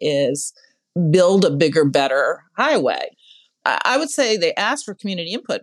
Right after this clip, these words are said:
but they've defined what the conversation is. And that conversation does not include transit. It does not include protecting neighborhoods as a priority. It doesn't include burying highways.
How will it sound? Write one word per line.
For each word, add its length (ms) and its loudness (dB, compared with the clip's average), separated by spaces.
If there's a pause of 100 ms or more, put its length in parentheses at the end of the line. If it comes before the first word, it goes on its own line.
but 220 -8
they've 500 0
defined 680 -8
what 140 -12
the 60 -18
conversation 760 -8
is. 240 -8 (420)
And 180 -2
that 220 -2
conversation 580 -6
does 160 -14
not 220 -10
include 260 -8
transit. 680 -2 (520)
It 140 -2
does 300 -2
not 340 -2
include 760 -2 (420)
protecting 500 -4
neighborhoods 760 0 (140)
as 140 2
a 80 -8
priority. 800 0 (520)
It 120 2
doesn't 260 4
include 500 0
burying 480 4
highways. 800 0